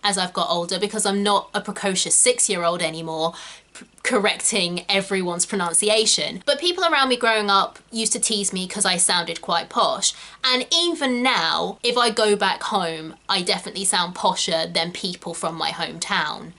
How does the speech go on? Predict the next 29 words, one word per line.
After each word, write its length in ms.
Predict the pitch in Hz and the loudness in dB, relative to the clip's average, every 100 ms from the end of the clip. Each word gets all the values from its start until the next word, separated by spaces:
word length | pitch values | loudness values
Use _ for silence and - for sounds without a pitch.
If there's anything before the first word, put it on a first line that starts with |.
| - | -2
But 100 | 240 | 2
I 160 | 254 | 4
don't 200 | 285 302 | 4 0
have 160 | - 247 | 0 -2
an 80 | 220 | 0
R 180 | 190 185 | -2 -2
P 180 | 180 | -4
accent. 560 | 165 180 - - - - - - - | -8 -6 -6 -10 -10 -12 -12 -16 -4
And 120 | 220 | 0
there 140 | 220 | 0
are 60 | 220 | 2
certain 300 | - 277 320 | 2 4 2
pronunciation 800 | 320 294 247 - 269 320 - 269 | 0 2 2 2 2 4 2 0
things 600 | 247 180 180 180 202 - - _ _ _ _ | 0 0 0 0 0 0 -2 _ _ _ _
that 300 | 226 214 - - _ _ - | 2 2 2 -4 _ _ -4
reflect 580 | 226 220 - 330 - - | -4 -2 0 0 2 0
that 180 | 151 160 | 0 -2
fact. 420 | - 143 - - - - | 0 -2 -2 -12 -16 -8
We've 160 | 262 | -4
already 280 | 262 302 339 | 2 2 2
talked 300 | 330 320 285 | 0 -2 -2
about 500 | 247 254 233 220 214 - _ _ _ - | 0 2 4 4 2 -4 _ _ _ -2
bottle, 420 | 233 - 214 202 | 0 0 0 -2
kettle, 760 | - 214 185 - 185 175 175 - | -2 -4 -2 -2 0 -2 -6 -8
little, 600 | 196 196 190 165 165 180 - - | -2 0 0 -2 -2 -4 -8 -4
and 220 | 175 165 - | -2 -4 -2
bottle, 340 | 180 180 170 | -2 -2 -8
kettle, 440 | 170 175 - 170 | -6 -8 -8 -10
little. 420 | 160 175 - 143 | -8 -8 -10 -12